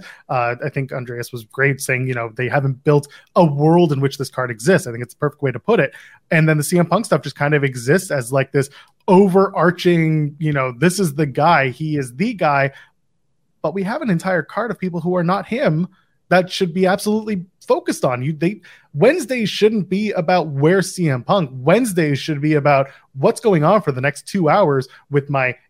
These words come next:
A E W World Champion, my T N T Champion, my T V, all the champions, all the stars of the show. That's where you should be focusing your time. And you're not getting that as cohesively as you would if you weren't so focused on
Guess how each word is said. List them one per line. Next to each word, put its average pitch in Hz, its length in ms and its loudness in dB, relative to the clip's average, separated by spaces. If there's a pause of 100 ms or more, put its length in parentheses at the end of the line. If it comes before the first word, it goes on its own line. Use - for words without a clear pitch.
A 147 120 -2
E 139 40 -2
W 127 280 -4
World 120 180 -8
Champion, 120 340 -12
my 117 120 -6
T 139 200 -6
N 127 100 -4
T 135 120 -8
Champion, 131 420 -6
my 131 120 -4
T 151 120 -8
V, 143 120 -2
all 220 480 4
the 226 80 0
champions, 180 480 2
all 240 260 4
the 226 120 -2 (120)
stars 226 560 0
of 185 80 -6
the 190 60 0
show. 165 400 0 (560)
That's 214 460 0
where 160 160 0
you 160 120 4
should 156 160 -8
be 139 80 -6
focusing 139 380 -4
your 120 80 -10
time. 123 280 -14 (300)
And 165 160 4
you're 156 80 4
not 147 300 2
getting 131 280 0
that 120 220 -4
as 123 100 -6
cohesively 147 680 -2 (240)
as 185 260 4
you 196 140 2
would 156 380 4 (260)
if 147 200 -2
you 156 140 -2
weren't 135 260 -2 (120)
so - 240 -4
focused 127 400 -8
on 123 240 -8